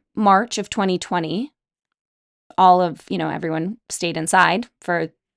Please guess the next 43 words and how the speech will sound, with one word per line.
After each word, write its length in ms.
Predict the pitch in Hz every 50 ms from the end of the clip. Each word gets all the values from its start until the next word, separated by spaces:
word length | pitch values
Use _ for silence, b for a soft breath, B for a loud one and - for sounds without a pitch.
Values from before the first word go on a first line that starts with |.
| _ _ -
the 100 | 190 190
foreseeable 520 | - 185 190 180 - 202 185 185 170 175
future. 480 | - - 160 156 - - 170 165 180 -
I, 120 | - 170 -
it 100 | - 185
was 300 | 165 180 175 170 165 - b b b b b b b b b
not 400 | - 220 226 233 262 - - - _ _ _ _ -
until 320 | - 208 214 214 - -
over 240 | - 202 190 190 185
a 40 | 180
year 420 | 170 165 170 170 170 160 151 165
that 320 | 170 180 175 160 - - _ -
we 180 | 165 165 180
even 300 | 170 165 160 160 165 160
had 200 | 156 170 165 175
the 80 | - 160
possibility 580 | - 165 - - 190 185 247 262 262 220 202
of 100 | 160 -
ant-, 180 | 160 160 151 - - -
attending 380 | - 190 - 220 175 165 160 175
church 220 | - 165 165 -
in 100 | - 165
person 340 | 165 - 160 151 - 165 160
anymore, 500 | - 160 160 160 156 151 147 151 151 - -
at 120 | - - -
least 300 | 180 175 - - - - -
in 160 | 185 180 175
my 120 | 165 160 151
neighborhood 360 | 143 - - - - - -
where 180 | - - -
I 100 | - -
live. 320 | - - - - - - _ _ _ _ _ _ _ _ _ -
So 260 | - - 240 220 214
when 160 | 202 196 190
I 80 | 185 190
shared 300 | - - 220 208 214 196
about 460 | 185 - 170 165 156 156 - - _ _ _ _ _ _ _ _ _ _ _ _ -
choosing 480 | - - 262 262 262 233 233 214 214
to 340 | 202 - 226 190 185 180 - _ _ _ _ -
remain 540 | - 202 214 196 190 185 180 180 175 175 160 -
active 440 | 175 175 175 - - - 175 160
or 80 | 170 170
part-, 240 | - - 165 -